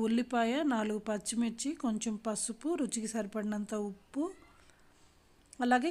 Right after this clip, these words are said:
కొంచెం కారము, మన పచ్చిమిర్చిని చూసి వేసుకోవాలి. ఇప్పుడు చింతపండుని ఒక గిన్నెలో కొంచెం పెట్టుకుంటే రసం పిండుకోవడానికి అది బాగా మెత్తగా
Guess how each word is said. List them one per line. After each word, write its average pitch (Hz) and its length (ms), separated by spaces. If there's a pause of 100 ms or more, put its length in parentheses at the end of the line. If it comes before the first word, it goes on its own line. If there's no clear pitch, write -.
కొంచెం 254 400 (120)
కారము, 214 420 (160)
మన 208 200
పచ్చిమిర్చిని 233 720
చూసి 220 280 (100)
వేసుకోవాలి. 196 680 (520)
ఇప్పుడు 254 200 (120)
చింతపండుని 254 600 (120)
ఒక - 80 (140)
గిన్నెలో 254 340 (100)
కొంచెం 226 380
పెట్టుకుంటే 214 480 (100)
రసం 247 380
పిండుకోవడానికి 233 800
అది 220 160 (100)
బాగా 214 300
మెత్తగా 226 380